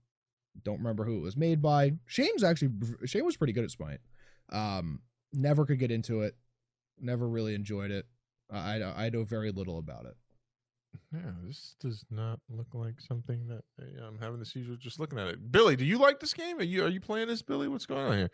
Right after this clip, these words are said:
Speaker 2: Billy, I didn't even thought you played video games, man. I thought you, uh, I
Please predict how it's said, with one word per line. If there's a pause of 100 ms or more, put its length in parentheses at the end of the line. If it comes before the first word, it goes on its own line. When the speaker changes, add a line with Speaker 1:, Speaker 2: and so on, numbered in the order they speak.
(300)
Speaker 2:
Billy,
I
didn't
even
thought
you
played
video
games,
man.
I
thought
you,
uh, (560)
I